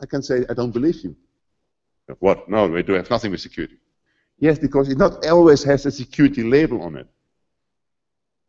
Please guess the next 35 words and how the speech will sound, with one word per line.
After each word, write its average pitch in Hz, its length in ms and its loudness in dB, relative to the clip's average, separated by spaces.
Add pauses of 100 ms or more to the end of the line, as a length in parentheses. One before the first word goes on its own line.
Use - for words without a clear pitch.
Even 202 180 4
functional 190 340 2
testers, 160 440 0
they 117 80 2
do, 123 160 2
"Oh, 151 220 6
security, 131 320 0
no, 113 100 2
we 113 80 2
don't 104 160 -2
do 92 120 -10
security." - 360 -16 (420)
Because 156 400 0
we 165 140 -2
as 170 120 2
security 156 300 -6
guys, 143 260 -2
we 135 80 -6
did 170 220 -4
it, 135 100 -10 (440)
created 160 340 6
this 120 220 -6
world 160 220 6
of 139 100 -6
mystics. 156 720 -2 (340)
Security 160 460 4
is 147 100 -6
cryptography, 143 720 -4
it's 131 200 -6
complex. 143 720 -2 (320)
It's 90 100 -14
like, 104 160 -6
ooh, 117 480 0
black 117 220 0
magic. 113 420 -6